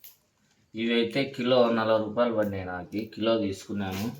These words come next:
ఎందుకంటే బెండకాయలు ఎక్కువ పులగూర చేస్తారు మా వాళ్ళు. ఇన్ని కూరగాయలు తీసుకున్నా కానీ దీంట్లో ఏవి చేస్తారో ఏవి పడేస్తారో నాకు తెలియదండి.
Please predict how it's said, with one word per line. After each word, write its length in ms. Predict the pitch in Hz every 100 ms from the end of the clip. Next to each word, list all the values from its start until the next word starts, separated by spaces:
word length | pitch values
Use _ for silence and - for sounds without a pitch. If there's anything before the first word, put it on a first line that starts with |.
| - - - - _ _ _ _ _ _
ఎందుకంటే 420 | 104 117 117 113 117 104
బెండకాయలు 460 | 104 107 107 117
ఎక్కువ 240 | 104 104 110 104
పులగూర 320 | 101 101 104 98
చేస్తారు 600 | 98 - 98 95 110 - _ _ _ _ _ _ _ _ _ _ _ -
మా 80 | 98 95
వాళ్ళు. 300 | 92 92 98 - _ _ _ _ _ _ -
ఇన్ని 240 | 131 156
కూరగాయలు 480 | - 151 175 190 175
తీసుకున్నా 340 | 170 170 170 160
కానీ 240 | 151 156 160
దీంట్లో 260 | 151 156 175
ఏవి 380 | 151 135 165 170
చేస్తారో 400 | 165 160 160 160
ఏవి 280 | 165 143 151 139
పడేస్తారో 460 | 143 143 139 139 139
నాకు 180 | 123 117 120
తెలియదండి. 800 | 117 123 113 104 101 98 95